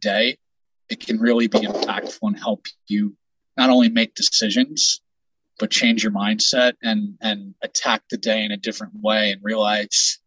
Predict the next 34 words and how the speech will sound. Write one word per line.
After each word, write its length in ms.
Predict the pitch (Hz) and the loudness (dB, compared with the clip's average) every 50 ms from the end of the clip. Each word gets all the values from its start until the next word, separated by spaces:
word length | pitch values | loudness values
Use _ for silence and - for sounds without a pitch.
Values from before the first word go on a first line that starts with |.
| _ - | _ -6
you 80 | - 110 | -2 0
know, 120 | 107 104 | 0 0
maybe 280 | 104 110 113 117 120 120 | 2 0 0 2 2 2
I 80 | 113 110 | 2 2
shouldn't 400 | - - - - 131 127 123 107 | 0 -2 -2 -2 -2 -4 -6 -4
be 100 | 110 107 | -6 -6
playing 280 | - - 120 110 104 | -4 -2 -4 -2 -2
the 80 | 104 98 | -4 -4
victim 340 | 95 107 101 - - 101 104 | -6 -6 -6 -6 -12 -10 -8
right 180 | 101 98 98 95 | -8 -8 -6 -4
now. 200 | 98 98 92 92 | -4 -4 -4 -6
Maybe 280 | 101 104 104 101 107 107 | -6 -8 -8 -4 -2 -2
I 80 | 104 | 0
should 220 | - - - _ - | 0 0 -2 _ -4
be, 400 | 113 107 101 101 101 101 101 _ _ _ _ _ _ - | -2 -2 -2 -2 -4 -6 -8 _ _ _ _ _ _ -4
you 80 | 117 107 | -2 0
know, 220 | 104 101 98 - - | 0 0 -2 -4 -2
stepping 560 | - - - - - 123 113 - 120 110 113 | 0 0 0 2 2 0 2 2 0 0 2
up 240 | 110 110 104 98 _ - | 4 4 4 2 _ -4
and, 260 | 101 98 101 98 - _ - | -6 -6 -6 -8 -18 _ -14
and 240 | 113 110 101 101 - | -8 -6 -6 -2 0
saying, 400 | - - 120 110 107 104 101 101 | 0 0 0 0 -2 -2 -4 -4
"How 160 | - - 104 | -4 -4 -6
can 180 | 104 - - 110 | -6 -4 -6 -4
I 120 | 107 110 | -4 -4
be 140 | 101 113 110 | -2 -4 -2
that 180 | 110 104 98 _ | -2 -2 -4 _
hero 340 | - - - 117 110 107 107 | -10 -10 -6 -2 0 0 0
right 220 | 104 104 107 101 98 | 0 -2 -4 -4 -4
now 140 | 107 101 | -6 -6
and 100 | 101 101 | -6 -8
get 140 | 92 95 - - - | -10 -16 -10 -10 -10
through 160 | 107 104 98 | -8 -10 -12
this?" 420 | 87 - - - - - - - | -14 -14 -6 -2 0 0 0 0